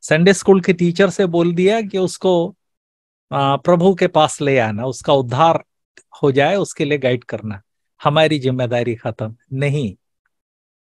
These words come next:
बच्चों को पालने का मतलब ना केवल उनको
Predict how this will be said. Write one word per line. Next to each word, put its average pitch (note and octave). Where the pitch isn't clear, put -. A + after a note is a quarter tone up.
बच्चों C#3+
को A#3
पालने F#3
का F#3
मतलब D#3
ना C#3
केवल F#3
उनको D#3+